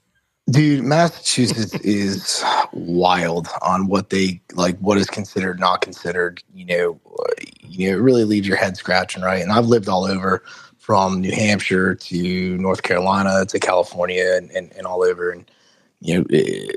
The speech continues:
none of it really makes any sense when you boil anything down. And the problem is, like, I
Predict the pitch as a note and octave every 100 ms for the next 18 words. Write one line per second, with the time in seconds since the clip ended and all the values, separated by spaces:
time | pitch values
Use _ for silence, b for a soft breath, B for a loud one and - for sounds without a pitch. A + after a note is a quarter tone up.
0 | - - D3 D3+ B2 G2+ G#2 G2 F#2 -
1 | F#2 - F#2+ F2+ - F#2 F#2+ G2 F#2+ F#2
2 | F#2 F#2 F2+ F#2 F2+ F#2 F#2 F2+ A2+ G2+
3 | G2 F#2+ F#2+ F#2+ F#2+ F#2 - _ _ _
4 | -